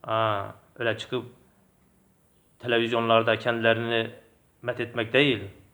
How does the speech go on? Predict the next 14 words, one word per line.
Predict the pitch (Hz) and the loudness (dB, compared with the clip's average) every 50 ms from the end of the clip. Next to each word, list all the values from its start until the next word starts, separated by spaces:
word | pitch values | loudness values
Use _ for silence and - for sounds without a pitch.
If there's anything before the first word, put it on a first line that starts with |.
| _ _ _ _ _ _ _ _ _ _ _ _ _ _ _ _ _ _ _ - | _ _ _ _ _ _ _ _ _ _ _ _ _ _ _ _ _ _ _ 0
Varsa | 117 131 131 - 156 | 0 0 2 2 0
kendisine | 135 - 127 120 120 113 117 131 113 110 | 2 2 0 0 -2 -4 -4 -2 -2 0
güvenen, | 110 113 107 104 107 123 156 185 190 - - - _ _ _ _ _ _ | 0 0 0 2 2 0 -2 -2 -6 -10 -18 -20 _ _ _ _ _ _
Yahudilerde, | 120 110 - 110 113 113 107 104 104 104 113 151 143 123 110 - - | -6 -6 -4 -4 -6 -2 0 0 0 0 0 -2 -2 -2 -4 -8 -10
Hristiyanlarda, | - 113 110 - - 117 110 104 104 107 107 104 113 127 123 104 - - - - - _ _ _ _ _ _ _ _ _ _ _ _ _ | -10 -10 -8 -6 -2 -2 -2 0 2 2 2 4 4 4 4 4 2 -4 -12 -20 -20 _ _ _ _ _ _ _ _ _ _ _ _ _
poplarda, | 127 117 - - 110 110 107 110 127 123 107 - | -8 -8 -4 0 2 2 4 4 4 2 2 0
toplarda, | - 120 110 117 113 107 104 101 104 120 120 107 92 - - - - _ _ _ _ _ _ _ _ _ _ _ _ _ _ _ _ _ _ _ _ _ _ - | -2 -6 -6 -2 0 0 0 2 2 2 2 2 2 -2 -8 -18 -20 _ _ _ _ _ _ _ _ _ _ _ _ _ _ _ _ _ _ _ _ _ _ -8
Budistlerde, | 127 123 117 113 113 - 110 107 107 107 120 117 104 95 95 - - - - _ _ _ _ _ _ _ _ _ _ _ _ _ _ | -6 -6 -6 -4 0 0 0 2 4 4 4 4 4 2 -4 -10 -18 -20 -20 _ _ _ _ _ _ _ _ _ _ _ _ _ _
şeyhlerde, | _ - - 127 117 - - 120 113 107 107 110 127 123 110 | _ -8 -4 -2 -2 -2 0 0 2 2 2 2 2 2 2
ulemalarda, | - - 123 117 110 107 107 107 107 107 107 104 120 127 117 104 98 98 - - - - _ _ _ _ _ _ _ _ _ _ _ _ _ _ _ _ _ _ _ _ | 2 0 2 2 2 2 4 2 2 2 2 4 4 4 4 4 0 -4 -10 -18 -20 -20 _ _ _ _ _ _ _ _ _ _ _ _ _ _ _ _ _ _ _ _
çakma | - - 120 117 - 135 127 | -10 -8 -8 -2 2 2 2
şeyhlerde, | - - 131 - - 110 104 101 101 95 | 2 2 -2 0 0 0 0 0 -2 0
çakma | - 127 113 - 123 120 120 | 0 0 -2 0 -2 -2 -2
mollalarda. | 117 127 123 120 120 117 113 110 110 104 - 104 98 90 | -2 -2 -2 0 2 4 6 6 4 4 2 0 -2 -2